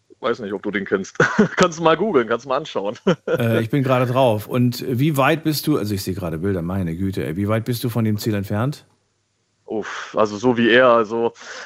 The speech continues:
Speaker 1: ich sag mal so, man muss immer im Rahmen gucken. Ich muss ja erstmal irgendwo durch mich hinarbeiten. Ähm, ich sag, so wie er, er hat ziemlich viel in Kauf genommen.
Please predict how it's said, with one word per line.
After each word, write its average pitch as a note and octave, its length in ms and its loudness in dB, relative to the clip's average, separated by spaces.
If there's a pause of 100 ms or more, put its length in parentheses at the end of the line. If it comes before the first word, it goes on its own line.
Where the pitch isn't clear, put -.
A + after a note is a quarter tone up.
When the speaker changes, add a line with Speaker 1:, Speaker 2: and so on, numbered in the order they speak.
(100)
Speaker 1:
ich C3 160 -6
sag C#3 160 2
mal B2+ 160 2
so, A#2+ 400 4
man B2+ 160 0
muss C#3 180 0
immer C3+ 180 2
im B2+ 160 -2
Rahmen A#2+ 340 2
gucken. G2+ 320 -10
Ich G2+ 140 -12
muss B2+ 200 -6
ja B2 80 6
erstmal A#2+ 440 2
irgendwo B2 420 -2
durch - 180 -16
mich A2+ 140 -18
hinarbeiten. F#2+ 680 -2 (680)
Ähm, G#2 540 0 (260)
ich C#3+ 160 -6
sag, D3+ 340 2
so E3+ 300 0
wie E3+ 100 0
er, D#3 360 6 (320)
er C#3 80 -6
hat D3 180 -2
ziemlich E3 340 -10
viel D3+ 180 -6
in B2+ 100 -4
Kauf C3+ 280 2
genommen. G2 380 -6